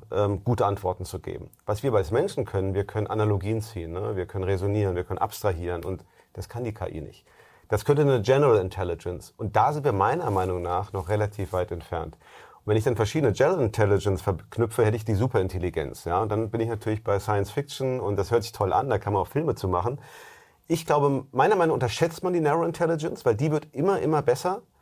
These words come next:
und überschätzt diese General Intelligence, weil wir, wir haben noch nicht das Rezept dazu, weil er hat was zu tun mit, wie funktioniert unser menschliches Gehirn, wie denken wir, wie abstrahieren wir.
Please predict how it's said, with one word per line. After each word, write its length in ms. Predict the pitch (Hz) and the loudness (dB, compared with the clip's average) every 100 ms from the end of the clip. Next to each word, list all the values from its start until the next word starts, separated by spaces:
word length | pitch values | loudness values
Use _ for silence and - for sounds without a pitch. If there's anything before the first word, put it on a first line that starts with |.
| _ _ _ | _ _ _
und 220 | 139 139 | -2 0
überschätzt 520 | 165 165 156 - 143 143 | 2 4 4 4 2 0
diese 140 | 123 | 0
General 220 | 120 147 | 2 2
Intelligence, 520 | 101 101 90 92 98 117 | 0 0 0 0 -2 0
weil 100 | 110 | 0
wir, 200 | 107 - | 0 0
wir 140 | 107 | -4
haben 100 | 147 | -2
noch 120 | 165 | 0
nicht 180 | 147 143 | 0 -2
das 180 | 123 - | -4 -4
Rezept 360 | 110 - 165 - | -4 -4 -8 -6
dazu, 520 | 113 - 110 147 202 - - - _ | -6 -4 -4 -4 -8 -16 -20 -20 _
weil 140 | - 117 | 0 0
er 80 | 127 | 0
hat 100 | - | 0
was 180 | 131 - | -4 -2
zu 100 | 131 | -8
tun 340 | - 139 139 | -4 -2 0
mit, 160 | 139 135 - - | 0 -2 -16 -10
wie 120 | 123 | -8
funktioniert 580 | 113 135 135 - 117 131 | -6 -4 -4 -4 -4 -2
unser 140 | 110 | 0
menschliches 460 | 113 120 120 110 - | 0 0 -4 -10 -6
Gehirn, 320 | 104 120 127 | -4 -4 -4
wie 80 | 104 | -4
denken 400 | - 110 131 104 | -2 -2 -2 -4
wir, 100 | 90 | -2
wie 80 | 90 | -2
abstrahieren 560 | 101 - 104 131 135 | -4 -2 -2 0 -2
wir. 180 | 85 69 | -2 -2